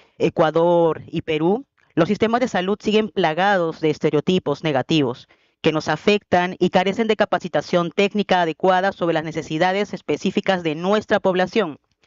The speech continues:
Señores comisionados, eh, esta ausencia de conocimiento y de capacitación se traduce en actitudes de falta de empatía e incluso de rechazo por parte de profesionales de la salud, quienes muchas veces,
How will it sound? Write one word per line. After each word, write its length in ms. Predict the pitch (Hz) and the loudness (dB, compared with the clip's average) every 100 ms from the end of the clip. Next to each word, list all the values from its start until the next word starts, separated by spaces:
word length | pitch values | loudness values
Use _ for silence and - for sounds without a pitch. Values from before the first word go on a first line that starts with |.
| _ _ _ _ _ _ | _ _ _ _ _ _
Señores 500 | - 208 226 247 269 | -4 2 4 6 4
comisionados, 880 | - 233 214 190 196 190 160 147 - | 2 -2 0 0 2 2 0 -4 -8
eh, 320 | 160 156 156 - | -4 0 0 0
esta 220 | - 269 | 0 0
ausencia 800 | 254 - 233 202 - 143 127 131 - | -2 0 0 0 -2 -2 -2 -6 -2
de 180 | 147 | -2
conocimiento 800 | 147 160 151 160 180 196 190 180 185 | 0 -2 -2 -2 -2 -2 -2 0 2
y 60 | |
de 80 | 170 | 2
capacitación 880 | 156 147 139 147 135 131 180 175 190 - - - | 0 -2 -4 -2 -2 0 0 0 -2 -12 -20 -18
se 180 | - 202 | -6 -2
traduce 540 | 196 196 233 247 240 | 0 0 0 0 0
en 80 | 196 | 0
actitudes 540 | 180 - 170 214 214 | -4 -6 -2 2 2
de 100 | - | 0
falta 440 | 175 - 233 247 240 | -4 0 0 2 0
de 60 | |
empatía 640 | 214 196 170 - 196 160 160 _ - | 0 -2 -4 0 2 2 0 _ -4
e 80 | 170 | -2
incluso 400 | 175 202 214 226 | 0 0 2 2
de 80 | 208 | 2
rechazo 480 | 165 - 214 220 | -2 -2 0 0
por 160 | 214 175 | -2 -2
parte 320 | - 180 196 | 0 -2 0
de 80 | 196 | -4
profesionales 720 | - 190 185 - 156 175 175 | -4 -2 -2 -2 0 0 -2
de 120 | 180 175 | -2 -2
la 80 | |
salud, 320 | 165 139 139 - _ _ _ _ _ - | -2 -4 -6 -8 _ _ _ _ _ 0
quienes 300 | 170 170 202 | 2 4 4
muchas 420 | 240 - 294 247 | 4 4 2 2
veces, 480 | 233 240 233 233 | 2 2 0 0